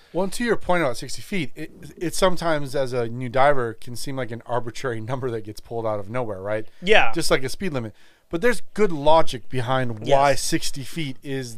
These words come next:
Speaker 1: is the, is the minimum, and, and it has a lot to do with how, uh,
Speaker 2: The
Speaker 1: your
Speaker 2: maximum
Speaker 1: body
Speaker 2: for open water, yeah.
Speaker 1: Yeah, your, your body is dealing with, you know, the on take, the on gassing at that point, and then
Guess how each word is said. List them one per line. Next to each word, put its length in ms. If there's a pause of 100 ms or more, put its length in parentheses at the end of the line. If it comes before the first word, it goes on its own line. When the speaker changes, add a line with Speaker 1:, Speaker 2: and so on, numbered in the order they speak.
(140)
Speaker 1:
is 300
the, 280 (460)
is 160
the 80
minimum, 540
and, 260
and 120
it 40
has 240
a 60
lot 240
to 80
do 260
with 180
how, 400 (400)
uh, 120
Speaker 2:
The 80
Speaker 1:
your 60
Speaker 2:
maximum 380
Speaker 1:
body 240
Speaker 2:
for 200
open 180
water, 160
yeah. 200
Speaker 1:
Yeah, 160
your, 240
your 200
body 640
is 280
dealing 360
with, 280 (100)
you 180
know, 540
the 220
on 240
take, 300
the 100
on 180
gassing 380
at 140
that 200
point, 400
and 160
then 140